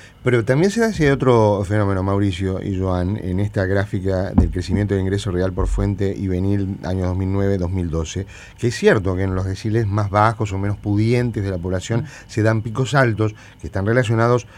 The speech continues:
Speaker 1: al total de los ingresos, pero efectivamente a lo laboral, eh, más que nada, ¿no? Atado a eso. Ahora, hay que decir que ya en el sexto ventil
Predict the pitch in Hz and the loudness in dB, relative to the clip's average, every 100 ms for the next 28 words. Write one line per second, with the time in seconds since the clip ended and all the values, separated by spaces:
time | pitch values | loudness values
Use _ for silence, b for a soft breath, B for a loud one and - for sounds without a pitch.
0 | B 82 80 104 131 139 139 139 - 101 | B -8 -2 2 4 6 6 4 0 -2
1 | 95 95 101 110 117 127 113 - - 120 | 0 0 0 2 0 -2 -4 -8 -2 -2
2 | 135 - - 104 101 98 139 127 135 123 | -2 -4 -6 -4 -4 0 2 4 4 4
3 | 104 101 98 101 107 120 131 139 139 B | 4 4 4 4 4 6 6 4 0 B
4 | B B 101 98 95 92 90 90 87 95 | B B 0 2 2 2 2 0 0 -2
5 | 113 113 98 82 82 92 131 147 95 95 | -2 0 -2 -2 -4 -2 -4 -4 0 2
6 | 87 82 76 85 80 B B B 127 113 | 2 0 -2 -6 -8 B B B 6 6
7 | 101 - 151 170 110 110 180 190 B B | 4 2 2 4 2 4 2 0 B B
8 | - 107 92 113 147 127 104 95 - 135 | -2 0 4 4 6 4 4 2 0 -2
9 | 131 - 107 95 95 90 - - - 85 | -2 0 0 0 -2 -6 -8 -8 -6 -2
10 | 95 95 139 190 | 0 2 4 4